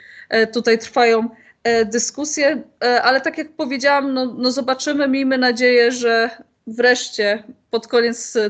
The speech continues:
tego roku, już po trzecich wyborach uda się Bułgarii utworzyć nowy rząd i może jakieś takie światełko, e, nadziei na to, że te relacje mogą się po-, poprawić, e,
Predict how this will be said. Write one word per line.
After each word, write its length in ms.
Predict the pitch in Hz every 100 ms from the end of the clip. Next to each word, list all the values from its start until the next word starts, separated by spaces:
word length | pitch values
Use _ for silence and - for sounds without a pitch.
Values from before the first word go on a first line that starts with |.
| 214
tego 260 | 226 226
roku, 260 | 220 226 233
już 120 | 233
po 120 | -
trzecich 500 | - 277 269 233 - _ - - -
wyborach 580 | 220 240 226 233 226 226
uda 220 | 254 226
się 320 | 220 - 214 214
Bułgarii 480 | 220 240 240 233 214
utworzyć 680 | 220 - - 247 247 220
nowy 240 | 247 226 233
rząd 340 | 254 262 302 - _ _
i 140 | - 240
może 560 | 247 269 339 254 247 247 - -
jakieś 360 | 240 254 240 -
takie 500 | 233 247 233 226 -
światełko, 920 | - - 247 247 247 240 262 233 240 - _ _ -
e, 240 | 226 226
nadziei 460 | 247 240 254 247 240
na 140 | 247
to, 160 | 247 240
że 140 | 233
te 200 | 233 233
relacje 540 | 240 240 254 254 247
mogą 300 | 240 247 240
się 140 | 247 240
po-, 360 | - 233 214
poprawić, 800 | 220 240 240 262 254 233 233 -
e, 60 | -